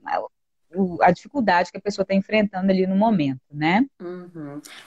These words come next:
Speaker 2: É um
Speaker 1: Então, em breve a
Speaker 2: convite
Speaker 1: gente
Speaker 2: pra
Speaker 1: vai trazer isso
Speaker 2: mudança, né?
Speaker 1: também. É,
Speaker 2: Uhum.
Speaker 1: é. E também pra experimentar, né? Porque aí a gente vai trazer um
Speaker 2: Uhum.
Speaker 1: pouquinho do método e a pessoa vai poder experimentar se aquilo ali fez sentido, se ela, é, consegue colocar aquilo ali em prática e o que que muda, né?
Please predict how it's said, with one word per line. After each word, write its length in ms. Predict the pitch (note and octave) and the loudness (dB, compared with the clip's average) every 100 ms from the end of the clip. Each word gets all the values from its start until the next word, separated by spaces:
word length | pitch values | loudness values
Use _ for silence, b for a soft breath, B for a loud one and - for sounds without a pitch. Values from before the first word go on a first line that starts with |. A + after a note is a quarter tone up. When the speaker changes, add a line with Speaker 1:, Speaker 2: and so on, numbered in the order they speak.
| - | -4
Speaker 2:
É 200 | D3 D3+ | 0 0
um 100 | E3+ | 0
Speaker 1:
Então, 60 | |
em 100 | F#3+ G3 | 0 2
breve 260 | E3+ F3 | 4 4
a 40 | F3+ | 4
Speaker 2:
convite 0 | |
Speaker 1:
gente 220 | F#3+ F#3+ | 0 2
Speaker 2:
pra 120 | F#3+ | 0
Speaker 1:
vai 20 | |
trazer 360 | F3 G3 E3 D3+ | 0 -4 -2 -2
isso 120 | D#3 | -4
Speaker 2:
mudança, 140 | F3+ A#3 | 4 4
né? 180 | F#3 D#3+ | 4 -2
Speaker 1:
também. 220 | - - _ _ _ _ _ - | -2 -6 _ _ _ _ _ -6
É, 340 | F3+ F3+ E3+ E3 | 2 4 6 2
Speaker 2:
Uhum. 200 | E3+ F3+ F3 D#3+ D#3 | -2 0 4 4 2
Speaker 1:
é. 40 | - _ _ | -4 _ _
E 60 | - | -2
também 260 | D4+ D4+ E4 | 2 2 2
pra 120 | F4+ | 2
experimentar, 800 | E4+ F4 F4 F4+ G#4 C4 C4+ D4+ | 0 2 4 2 2 2 4 4
né? 160 | C4 | 2
Porque 140 | C4 C4 | 2 2
aí 160 | C4 C4 | 4 4
a 80 | |
gente 140 | C4+ C4+ | 2 0
vai 120 | C4+ | 0
trazer 220 | C4+ B3+ | 2 2
um 60 | C4 | 2
Speaker 2:
Uhum. 20 | |
Speaker 1:
pouquinho 300 | C4+ C4+ C4+ | 0 2 2
do 100 | C4 | 4
método 380 | B3 A#3+ C4+ B3+ | 4 4 4 2
e 40 | |
a 40 | B3+ | 2
pessoa 260 | C4 - | -2 0
vai 80 | B3+ | 2
poder 200 | C4 B3+ | 4 2
experimentar 880 | C4+ - C#4 C4+ D4 E4 - A#3 C4+ | 0 2 4 6 4 2 0 0 0
se 60 | - | -2
aquilo 160 | A#3+ | 4
ali 120 | A3 G#3 | 4 6
fez 240 | G#3 G#3 | 2 2
sentido, 560 | A3 G#3 - B3 D4+ A#3 | -2 -4 0 4 4 2
se 100 | A3 | 0
ela, 160 | G#3+ _ _ - | 0 _ _ -4
é, 280 | G#3+ G#3 G3+ - | 2 4 2 0
consegue 440 | G#3 G3 G3 G3+ - | -2 2 2 2 2
colocar 320 | A3 G#3 G3 | 2 2 -2
aquilo 200 | - G#3 | 2 2
ali 100 | G3 | 4
em 100 | G3 | 0
prática 760 | - F#3 F#3+ A3 A#3 A#3 - A3 | 0 0 2 4 2 0 -2 -2
e 80 | |
o 40 | G#3 | 2
que 120 | G#3 | 0
que 160 | G#3 A#3+ | -2 0
muda, 480 | G#3 F#3+ G3+ F3 E3 | 2 2 2 2 0
né? 220 | F#3+ | 0